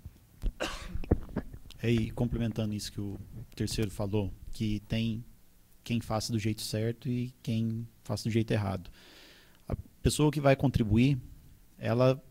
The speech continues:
a partir do momento que ela já vai pegando um pouco de prática, vai vendo como é que as coisas acontecem, e ela vai identificando essas falhas, se ela começa a propor aquilo e começa a ter resistência dessas,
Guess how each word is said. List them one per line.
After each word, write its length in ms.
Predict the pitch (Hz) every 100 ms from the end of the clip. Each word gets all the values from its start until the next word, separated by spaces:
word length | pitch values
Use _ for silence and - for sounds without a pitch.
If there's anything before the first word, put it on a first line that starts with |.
| - - _ _ - _ - - -
a 40 | -
partir 280 | 117 143
do 60 | 139
momento 280 | 143 131 -
que 40 |
ela 100 | 120
já 80 | 117
vai 180 | 127 127
pegando 380 | 131 107 117 113
um 40 |
pouco 200 | 113 -
de 100 | -
prática, 440 | - 110 117 -
vai 140 | 110 117
vendo 200 | 120 117
como 180 | 110 110
é 80 |
que 140 | 110 113
as 120 | -
coisas 260 | - 110 101
acontecem, 720 | - 101 117 123 127 - - - - _ _ -
e 100 | 117
ela 120 | 123
vai 100 | 120
identificando 580 | 131 131 - 123 120 117
essas 300 | 107 110 -
falhas, 720 | 117 127 139 110 - - - - _ - _
se 240 | - - 131
ela 480 | 127 139 139 135 131 - -
começa 300 | 139 135 156
a 20 |
propor 360 | - 147 143 143
aquilo 320 | - 120 123
e 40 | 113
começa 280 | 123 123
a 40 | -
ter 60 | 131
resistência 720 | 135 131 - 127 156 - 110
dessas, 680 | 107 107 - 95 - -